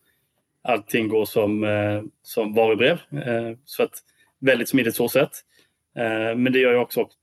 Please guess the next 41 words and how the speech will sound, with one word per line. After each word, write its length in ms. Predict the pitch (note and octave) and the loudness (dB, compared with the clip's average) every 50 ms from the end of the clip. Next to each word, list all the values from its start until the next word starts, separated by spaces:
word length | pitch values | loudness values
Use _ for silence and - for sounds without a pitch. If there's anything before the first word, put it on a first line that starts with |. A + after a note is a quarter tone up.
| _ _ - | _ _ -18
också 160 | - - A#2+ | -12 -6 -4
mindre 320 | B2 B2 A#2 A2+ A2 A2 | -2 -2 -2 -2 -4 -4
känsliga 440 | - - A2+ G#2+ G#2 - A2+ A2 G#2+ | -2 0 -2 -2 -2 -4 -2 -4 -2
för, 320 | - A#2 A2 G#2 G#2+ G#2 G#2 _ - | 0 -2 -2 -2 -2 -4 -8 _ -6
för 200 | A#2 A2+ A2 G#2 | -4 -4 -4 -6
vad 160 | - A#2+ A#2 - | -4 -4 -2 -2
som 100 | B2 A#2+ | 0 0
händer 240 | A#2 A2+ A2+ A2+ | 0 2 2 4
i 60 | A#2 A#2 | 4 4
omvärlden, 460 | A2+ A2 A2 G#2+ G#2 G#2 A#2+ C3+ - _ _ - | 4 2 2 2 2 2 0 -2 -4 _ _ -12
eh, 360 | B2 A#2+ A#2 A2+ A2+ A2+ A#2 A#2 | -8 -6 -4 -4 -4 -4 -4 -2
egentligen. 340 | A#2 G#2 G2 - - - _ _ _ _ _ _ _ _ _ _ _ _ - | -4 -4 -6 -8 -16 -20 _ _ _ _ _ _ _ _ _ _ _ _ -16
Eh, 500 | A2+ G#2+ G#2 G#2 G#2 G#2 G#2 G#2+ G#2 G#2+ A#2 - _ _ - | -12 -10 -10 -8 -8 -8 -8 -10 -10 -14 -16 -20 _ _ -2
just 240 | C3+ B2 A#2 - | -2 -2 -2 0
nu 120 | C3 D#3 D#3+ | -2 -2 0
kan 140 | - C3 C3 | 0 0 0
man 100 | C3 A#2+ | 2 0
väl 100 | B2 A#2 | 0 0
säga 200 | - B2+ A2+ G#2 | 2 2 2 2
att 160 | G2+ - - - _ _ _ | -2 -4 -10 -20 _ _ _
om 100 | - D3 | -10 -10
man 60 | - | -10
ska 120 | - - A2+ | -8 -8 -4
ta 100 | - A#2 | 0 2
omsättningsmässigt, 960 | B2+ A#2 A2+ G#2 - A#2 A2+ - A#2+ - - A#2 G#2+ G#2 - - C3+ - _ _ _ _ _ _ _ _ _ _ - | 2 2 2 0 -2 -2 -2 -2 -6 -4 -2 -2 -2 -2 -2 -2 -4 -4 _ _ _ _ _ _ _ _ _ _ -16
Sverige 420 | - - C3 A#2 A2+ A#2 A2+ A2+ | -4 0 2 2 4 2 0 0
kanske 240 | - A#2+ A2 B2+ A#2 | 0 -2 -4 -4 -4
står 200 | - A#2+ A2+ G2+ | -2 -2 -2 0
för 240 | - A2+ G#2+ G#2 - _ _ _ _ _ - | 0 -2 -4 -4 -6 _ _ _ _ _ -4
femton, 320 | D3 C3 B2 - C#3 C3 | -4 -4 -2 -4 -8 -6
tjugo 240 | - C#3 C3+ B2 B2+ | -4 -4 -4 -4 -4
procent, 460 | - - C3 - B2+ C3+ C#3+ _ - _ _ _ _ _ _ _ _ _ _ _ _ _ _ _ C#3 | -6 -6 -6 -6 -4 -4 -6 _ -14 _ _ _ _ _ _ _ _ _ _ _ _ _ _ _ -12
eh, 300 | B2+ B2 A#2+ A#2+ B2 C3 | -10 -8 -8 -8 -8 -6
av 80 | B2 B2+ | -4 -4
den 80 | A#2+ | -4
totala 280 | - A#2+ - C3 B2 C#3 | -4 -2 0 0 2 2
omsättningen. 520 | B2+ B2+ - B2 A2+ - B2+ C3 C#3 C3+ - | 0 2 0 -2 -2 0 -2 -2 -2 -4 -6
Resten 400 | C3 B2 B2 A2+ - - A#2 A#2+ | -6 -2 -2 -2 -2 -2 -4 -4
är 40 | A2 | -2
fördelat 500 | - - A2+ A2+ G#2+ G#2 G#2+ G#2 - _ | -2 0 2 2 2 2 -2 -6 -8 _
på, 300 | - A#2 A2 G#2+ G2+ G2+ | -6 -4 -4 -4 -4 -6